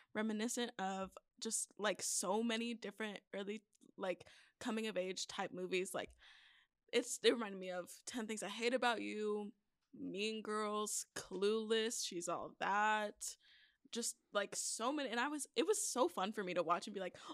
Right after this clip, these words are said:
"Oh my gosh, this reference, and then this reference." Like, it just, like, made my soul so happy, especially since, like, those pieces of, like, media and those movies meant so much to me and still mean so much to me growing up. Like,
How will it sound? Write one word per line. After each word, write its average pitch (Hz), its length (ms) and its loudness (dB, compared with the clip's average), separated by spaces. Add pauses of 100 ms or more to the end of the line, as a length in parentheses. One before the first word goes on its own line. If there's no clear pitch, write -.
"Oh - 60 0
my 285 120 2
gosh, 233 260 -4
this - 220 -2
reference, 185 480 -8
and 220 120 0
then 170 200 -6
this - 220 -2
reference." - 420 -4
Like, 208 200 -2
it 233 100 4
just, 262 240 -6 (320)
like, 226 260 -2 (220)
made 208 340 0
my 226 200 0
soul 190 400 -4
so 156 360 0
happy, 220 500 -6 (240)
especially 247 420 0
since, 294 200 -2
like, 240 160 -4 (140)
those 196 500 2 (580)
pieces 226 360 -4
of, 208 100 -2
like, 196 160 -4
media 190 380 -2
and 190 140 -6
those 190 220 4
movies 202 520 -2 (340)
meant 202 340 -2
so 175 460 4
much 226 420 -2
to 294 100 -2
me 294 220 0
and 214 180 -4
still 208 320 0
mean 220 240 -2
so 208 180 -2
much 190 240 -4
to - 60 -4
me 220 100 0
growing 175 280 2
up. 175 160 -2
Like, 170 220 -4